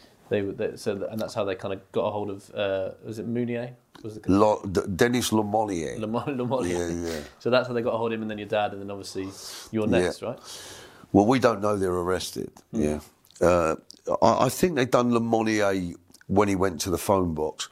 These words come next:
Speaker 2: but I think they done the old man at the same time they arrested us late in the night. <coughs> Excuse me. So <coughs> I think so. So then we go down to Bideford. We wait at, uh, Peter's house,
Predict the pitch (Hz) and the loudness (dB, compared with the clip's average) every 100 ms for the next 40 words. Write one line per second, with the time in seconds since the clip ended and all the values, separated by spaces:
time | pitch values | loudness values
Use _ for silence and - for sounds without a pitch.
0 | - - - 78 - 113 90 101 85 107 | -16 -6 0 2 2 2 2 -2 0 2
1 | 101 98 95 92 90 90 90 85 82 73 | 2 2 0 -2 -2 0 0 -2 -6 -4
2 | - 92 82 82 82 82 82 80 90 82 | 0 0 0 -2 -2 -2 -2 -2 0 0
3 | 76 - _ 87 87 87 78 82 82 78 | 0 -6 _ 2 4 4 2 -4 -4 -4
4 | 71 - _ _ - - - - - - | -6 -10 _ _ -20 -20 -20 -18 -18 -18
5 | - - - - - - _ - - 226 | -18 -16 -14 -14 -18 -20 _ -10 -8 -8
6 | 160 113 - - 98 87 78 - 104 107 | -10 -10 -2 2 2 2 0 2 2 2
7 | - - - - 110 - 71 - _ _ | -4 -2 0 0 0 0 -4 -4 _ _
8 | _ - - - - 107 107 113 120 120 | _ -20 -10 -2 4 4 4 2 2 2
9 | 98 95 92 85 85 78 92 82 - 80 | 2 2 0 0 -4 0 2 2 0 -2
10 | 73 - - - - - 90 107 98 113 | -4 -12 -20 -18 -18 0 4 4 6 4
11 | 98 85 - - _ - 90 87 - - | 4 -2 -6 -10 _ 0 4 4 2 -16
12 | _ - 95 73 - 67 78 - - | _ 0 2 0 -4 -4 -4 -10 -16